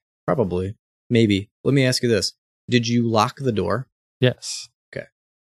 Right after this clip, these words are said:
Speaker 1: It looked like something happens if you don't
Speaker 2: Yeah, it looks like he
Speaker 1: lock the
Speaker 2: couldn't,
Speaker 1: door.
Speaker 2: didn't, and that, that was a path in the flowchart that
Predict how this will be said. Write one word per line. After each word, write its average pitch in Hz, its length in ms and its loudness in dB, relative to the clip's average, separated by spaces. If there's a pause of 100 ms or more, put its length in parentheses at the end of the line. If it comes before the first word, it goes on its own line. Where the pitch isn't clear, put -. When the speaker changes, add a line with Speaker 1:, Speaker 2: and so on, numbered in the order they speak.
Speaker 1:
It 104 80 2
looked 117 220 -2
like 104 180 0
something 107 240 -2
happens 90 400 -6
if 92 140 -10
you 90 60 -12
don't 90 140 -4
Speaker 2:
Yeah, 127 200 2
it - 20 -2
looks 160 300 -2
like 160 200 0
he 135 60 -2
Speaker 1:
lock 95 120 -4
the 139 60 0
Speaker 2:
couldn't, 104 180 0
Speaker 1:
door. 113 160 2
Speaker 2:
didn't, 117 220 -2
and 113 380 2
that, 123 300 -2
that 127 120 2
was 143 220 0
a 131 120 -2
path 131 340 0
in 135 80 4
the 123 80 2
flowchart 135 480 2
that 113 140 0